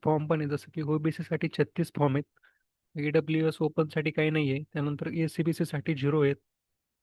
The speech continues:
त्यानंतर एनटीटीसाठी जे आहे, तर ते तीन फॉर्म आलेले आहेत, एनटीसीसाठी सुद्धा पाच फॉर्म आलेले आहेत, त्यानंतर व्हीजे, अ, ए त्याच्यासाठी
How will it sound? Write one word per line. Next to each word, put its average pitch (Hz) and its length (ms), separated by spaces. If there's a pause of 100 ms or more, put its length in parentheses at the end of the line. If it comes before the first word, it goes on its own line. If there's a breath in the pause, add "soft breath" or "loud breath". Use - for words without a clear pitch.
(200)
त्यानंतर 151 340
एनटीटीसाठी 165 840
जे 170 100
आहे, 156 140
तर 156 80
ते 160 120
तीन 180 300
फॉर्म 135 180
आलेले 131 260
आहेत, - 280
एनटीसीसाठी 165 640
सुद्धा 170 220
पाच 170 340
फॉर्म 135 180
आलेले 131 260
आहेत, 127 80 (680 soft breath)
त्यानंतर 151 300
व्हीजे, 151 460 (640)
अ, 143 60 (600)
ए 170 200
त्याच्यासाठी 165 540